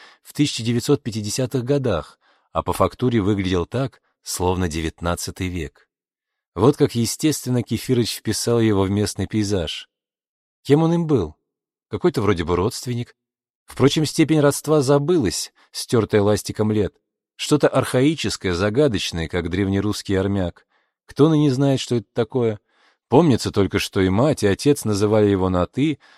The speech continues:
однако при этом обязательно по имени-отчеству. Валентин Никифорыч выговорить поломаешь язык. И потому просто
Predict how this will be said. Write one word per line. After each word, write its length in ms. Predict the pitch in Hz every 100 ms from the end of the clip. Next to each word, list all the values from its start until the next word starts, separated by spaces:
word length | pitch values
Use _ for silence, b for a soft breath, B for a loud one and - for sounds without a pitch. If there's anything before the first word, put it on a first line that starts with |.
| b
однако 400 | 98 110 170 165
при 160 | 156 160
этом 280 | 156 156 - b
обязательно 720 | 92 92 85 92 98 110 113
по 140 | 101
имени-отчеству. 1000 | 85 85 87 104 131 101 85 - 78 73 _ _ _ _ _
Валентин 600 | 78 87 107 107 - 131
Никифорыч 840 | 127 123 - 175 - 95 82 - - b b b b
выговорить 640 | 127 156 156 165 - - _
поломаешь 520 | 90 92 85 87 98
язык. 500 | - 113 90 78 - _ _ _ _
И 60 | 117
потому 280 | 147 185 170
просто 520 | 98 92 - - 82